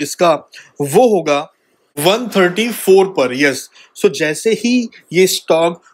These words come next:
वन थर्टी फ़ोर के अराउंड जाएगा दोस्तों, तो यहाँ पर मैं लिख देता हूँ वन थर्टी फ़ोर, ये इसका होगा टारगेट, क्योंकि हम पहले सेल कर रहे हैं। जैसे ही वो नीचे आएगा तब हमारा प्रॉफिट होगा, तो वन थर्टी फ़ोर पे आएगा तो आप इसको बाय कर लेंगे,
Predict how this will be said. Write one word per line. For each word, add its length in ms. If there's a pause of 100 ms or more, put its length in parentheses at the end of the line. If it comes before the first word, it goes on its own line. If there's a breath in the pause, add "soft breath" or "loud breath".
(140)
वन 320
थर्टी 340
फ़ोर 340
के 120
अराउंड 360
जाएगा 400
दोस्तों, 440
तो 640 (100)
यहाँ 260
पर 140
मैं 100
लिख 140
देता 260
हूँ 180 (220)
वन 440
थर्टी 400
फ़ोर, 360
ये 220
इसका 220
होगा 200
टारगेट, 460
क्योंकि 220
हम 100
पहले 380 (360 soft breath)
सेल 400
कर 160
रहे 160
हैं। 200 (280 loud breath)
जैसे 240
ही 40
वो 80
नीचे 340
आएगा 160
तब 200
हमारा 220
प्रॉफिट 400
होगा, 220 (480 soft breath)
तो 60
वन 180
थर्टी 240
फ़ोर 160
पे 180
आएगा 240
तो 120
आप 80
इसको 200
बाय 200
कर 160
लेंगे, 360